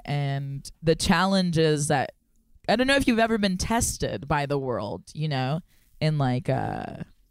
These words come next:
kind of, like, a spiritual way or, like, a way of, um,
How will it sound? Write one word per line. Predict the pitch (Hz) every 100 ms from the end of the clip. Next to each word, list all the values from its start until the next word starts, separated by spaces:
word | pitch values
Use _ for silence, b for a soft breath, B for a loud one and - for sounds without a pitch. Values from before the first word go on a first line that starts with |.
| -
kind | 196 226
of, | 247
like, | 254
a | 262
spiritual | 254 - 220 269 277 233 190
way | 165 151 143 135
or, | 135
like, | 156 156 165
a | 160
way | 160 170
of, | 175 170 165
um, | 160 147 143 143